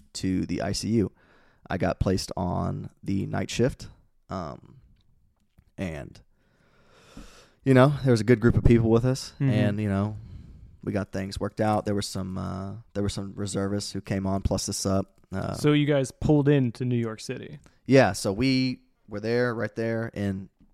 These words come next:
Speaker 1: Norfolk, and then we went up to New York City,
Speaker 2: Mm-hmm.
Speaker 1: and we pulled in. They have, like, some really,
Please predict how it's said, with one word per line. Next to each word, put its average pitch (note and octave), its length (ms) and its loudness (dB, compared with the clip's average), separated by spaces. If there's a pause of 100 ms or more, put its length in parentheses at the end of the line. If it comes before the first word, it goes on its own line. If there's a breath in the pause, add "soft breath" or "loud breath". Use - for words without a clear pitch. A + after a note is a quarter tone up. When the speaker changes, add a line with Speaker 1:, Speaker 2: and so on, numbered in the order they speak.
(280)
Speaker 1:
Norfolk, G#2+ 540 4 (180)
and F#2+ 180 -2
then F#2 140 -2
we F2 320 -4 (1120)
went G2 180 -6
up G#2 180 -4 (120)
to G2 100 -12
New G2 80 -4
York G2 200 -4
City, B2+ 360 -4
Speaker 2:
Mm-hmm. A#2+ 280 2 (240)
Speaker 1:
and F#2 240 -8
we F#2+ 100 -8
pulled G#2 300 0
in. A2+ 380 -2 (380)
They G2+ 120 -8
have, G2 300 -2
like, F#2 220 -2
some F#2+ 280 -6
really, F#2+ 600 2